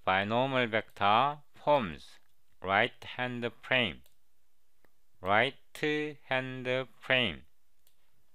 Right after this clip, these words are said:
Also, this is unit tangent vector at this point.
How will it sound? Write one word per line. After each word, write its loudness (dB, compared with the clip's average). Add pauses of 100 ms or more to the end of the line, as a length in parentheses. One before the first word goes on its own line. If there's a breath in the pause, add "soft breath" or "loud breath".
(340)
Also, 4 (580)
this -2
is -2
unit -4 (120)
tangent -2
vector 4 (360)
at -4 (120)
this -2
point. -4